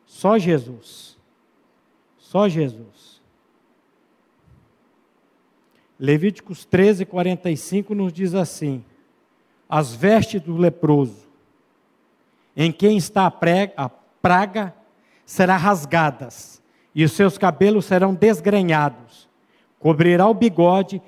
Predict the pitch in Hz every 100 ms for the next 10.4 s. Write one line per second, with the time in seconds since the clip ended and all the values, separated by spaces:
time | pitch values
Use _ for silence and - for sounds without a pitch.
0 | _ 143 - 202 214 208 185 151 117 -
1 | - 202 214 262 254 175 131 - _ _
2 | _ 180 208 220 226 175 120 - _ _
3 | _ _ _ _ _ _ _ 143 - 175
4 | 214 247 220 214 220 196 - 202 165 175
5 | 175 175 170 - 185 208 180 _ _ _
6 | _ 147 - 180 - 208 208 202 180 -
7 | 170 196 185 190 180 202 190 196 170 190
8 | 135 160 170 165 - _ _ _ - 147
9 | 135 156 156 120 139 143 110 151 143 -
10 | - - -